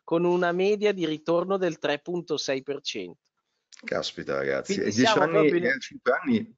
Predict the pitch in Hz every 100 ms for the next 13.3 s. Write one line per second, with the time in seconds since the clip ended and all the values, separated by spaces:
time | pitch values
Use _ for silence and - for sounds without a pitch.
0 | - 107 104 _ 139 151 143 127 120 110
1 | 95 - 120 98 90 87 90 101 - 120
2 | 151 147 175 147 - 127 110 - 127 143
3 | 135 139 170 143 - 113 101 98 143 110
4 | 73 - - 139 175 170 139 156 143 131
5 | 135 131 143 131 117 131 110 131 165 156
6 | 135 143 151 151 143 165 165 143 135 143
7 | 147 147 139 143 135 127 135 127 - 131
8 | - 113 127 156 - 143 143 - 139 151
9 | 160 139 135 143 151 139 139 156 139 117
10 | 127 117 127 120 165 151 117 107 123 123
11 | 143 104 113 139 120 110 117 123 - 175
12 | 202 185 175 151 147 - 135 127 127 107
13 | 78 - 87